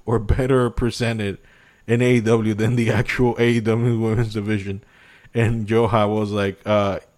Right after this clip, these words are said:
dude, it's not you. <laughs> It's, it's not you, dude." <laughs>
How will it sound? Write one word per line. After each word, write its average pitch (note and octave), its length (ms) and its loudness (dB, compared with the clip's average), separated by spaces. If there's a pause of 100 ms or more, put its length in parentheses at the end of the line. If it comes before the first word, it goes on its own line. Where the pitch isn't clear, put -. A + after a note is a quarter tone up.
(140)
dude, A#2+ 220 4
it's G#2 100 -2
not A2 220 -2
you. A#2 200 4
<laughs> - 1300 -8
It's, F#3+ 380 -4
it's C#3 500 0
not C#3+ 220 6
you, B2+ 160 2
dude." C3 180 0
<laughs> - 80 4